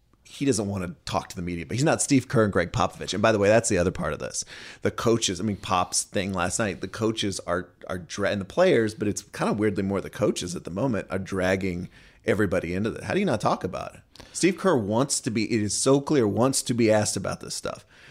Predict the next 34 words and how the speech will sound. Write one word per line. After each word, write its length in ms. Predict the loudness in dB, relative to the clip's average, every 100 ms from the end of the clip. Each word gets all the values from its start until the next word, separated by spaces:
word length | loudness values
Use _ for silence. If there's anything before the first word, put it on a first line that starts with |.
| 0
When, 280 | 0 0 -2
and 100 | 2
by 120 | 4
the 80 | 4
way, 120 | 4
isn't 140 | 2 2
it 80 | 0
kinda 180 | -2
clever? 380 | 2 4 4 2
'Cause 180 | 0 -4
if 80 | -2
you're, 180 | -2 -4 -8 -16 -2
you 80 |
don't, 180 | 0 0
if 140 | -2 -2
you're 100 | -4
Steve 260 | 2 2
Kerr 120 | 4
or 60 | 2
Pop, 260 | 2 0 2
you 60 |
don't 100 | 0
wanna 140 | 0 2
give 180 | 2
away 500 | 4 4 6 4 2 -4 _ _
too 180 | -2 2
much 240 | 2 0 2
basketball 540 | 2 2 0 2 0
stuff. 360 | 2 0 0 0
So 120 | -2
politics 540 | 0 0 2 0 -2
kinda 220 | -2 -2 0
becomes 380 | 0 0 0 -2
this 240 | -6 -6